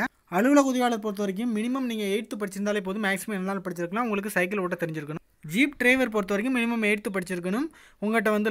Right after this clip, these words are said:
லைசன்ஸ் இருக்கணும், மினிமம் அஞ்சு வருஷம் உங்களுக்கு எக்ஸ்பீரியன்ஸ் இருக்கணும். அதே மாதிரி அந்தந்த போஸ்ட் யாருக்குன்னா ஒதுக்கியிருக்காங்க அப்படிங்கிறத பார்த்துக்கோங்க.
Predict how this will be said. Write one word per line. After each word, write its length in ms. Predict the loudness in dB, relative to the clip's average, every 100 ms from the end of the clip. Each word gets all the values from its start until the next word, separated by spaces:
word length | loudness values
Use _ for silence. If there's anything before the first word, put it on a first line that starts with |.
| 4
லைசன்ஸ் 420 | 2 2 -2 -2
இருக்கணும், 280 | -2 -2 0 0
மினிமம் 260 | 2 2
அஞ்சு 180 | 0 0 0
வருஷம் 200 | 0 -2
உங்களுக்கு 260 | -2 0 0
எக்ஸ்பீரியன்ஸ் 480 | -2 -2 0 0 -2
இருக்கணும். 280 | -4 -6 -12 _ _ -2
அதே 160 | 0 2 2
மாதிரி 180 | 2 0
அந்தந்த 240 | 0 -2 -2 0
போஸ்ட் 260 | 0 0 0
யாருக்குன்னா 400 | 2 2 2 0 0
ஒதுக்கியிருக்காங்க 520 | 0 0 -2 -2 -2 -2
அப்படிங்கிறத 380 | -2 -2 0 -2 -4
பார்த்துக்கோங்க. 480 | -4 -2 -2 -2